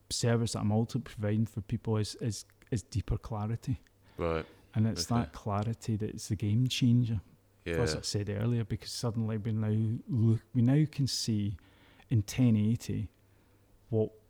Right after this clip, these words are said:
Speaker 1: we're trying to deal with or what the
Speaker 2: Mm-hmm.
Speaker 1: situation actually is, not what we are assuming it is.
Speaker 2: Mm,
Speaker 1: And
Speaker 2: mm.
Speaker 1: the difference then in the action and the, and, and the, and the outcome is, is incredible.
Speaker 2: Yeah.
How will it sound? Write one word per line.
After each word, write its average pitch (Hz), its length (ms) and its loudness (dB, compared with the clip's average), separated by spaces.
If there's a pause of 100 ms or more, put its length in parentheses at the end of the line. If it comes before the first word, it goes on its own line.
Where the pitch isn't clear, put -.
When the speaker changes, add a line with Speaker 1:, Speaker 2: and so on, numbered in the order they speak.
Speaker 1:
we're 107 120 -4
trying 104 460 -2 (300)
to 101 80 -4
deal 104 240 -2
with 110 280 -4
or 107 40 -4
what 110 260 -4
the 135 60 -8
Speaker 2:
Mm-hmm. 82 260 -4
Speaker 1:
situation 110 460 -8 (140)
actually 127 460 -2
is, 143 140 -2
not 123 100 2
what 110 160 -4
we 110 160 -4
are 107 120 -4
assuming 123 560 2
it 127 180 -2
is. 143 320 -2
Speaker 2:
Mm, 85 320 -4 (180)
Speaker 1:
And 98 240 -2
Speaker 2:
mm. 101 80 -8
Speaker 1:
the - 260 -12
difference 117 460 -2
then 104 220 -2
in 101 160 0
the 101 100 -2
action 107 460 -2
and 104 200 0
the, 101 260 -8
and, 98 180 -4 (180)
and 110 240 -2
the, 113 280 -8
and 101 280 -2 (480)
the 117 160 -2
outcome 104 380 -4
is, - 300 -6 (280)
is - 160 -8
incredible. 113 480 -6 (160)
Speaker 2:
Yeah. 80 280 -2